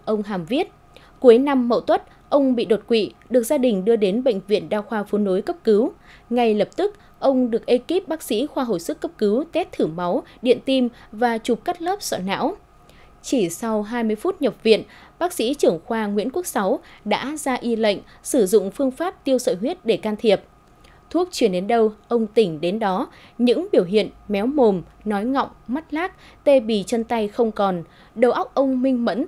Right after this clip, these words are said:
tỉnh táo trở lại. Sau bảy ngày, được các y bác sĩ của khoa điều trị tích cực, ông đã khỏe mạnh, đi lại, sinh hoạt bình thường và được xuất viện về ăn Tết cùng gia đình.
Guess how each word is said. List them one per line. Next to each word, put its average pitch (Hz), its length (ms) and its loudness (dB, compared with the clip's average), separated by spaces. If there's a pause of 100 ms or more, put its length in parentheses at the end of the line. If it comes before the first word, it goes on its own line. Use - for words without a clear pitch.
(140)
tỉnh 180 180 2
táo 180 280 -6
trở 247 140 -2
lại. 180 300 -2 (460)
Sau 247 280 0
bảy 214 160 0
ngày, 180 380 -2 (160)
được 240 120 0
các 277 120 -2
y 285 120 -2
bác 349 180 -6
sĩ 233 220 -4
của 269 140 0
khoa 220 300 -6
điều 190 180 -2
trị 165 240 -6
tích 359 160 -8
cực, 233 180 4 (300)
ông 214 300 -2
đã 190 260 -6
khỏe 262 140 -2
mạnh, 180 280 -4 (200)
đi 233 160 -2
lại, 214 300 -4
sinh 240 240 -4
hoạt 208 300 -6
bình 185 180 -2
thường 196 300 2 (340)
và 247 180 2
được 226 140 -2
xuất - 220 -10
viện 233 300 2
về 190 80 0
ăn 208 120 -2
Tết 311 360 -6
cùng 202 220 2
gia 208 180 -6
đình. 185 280 0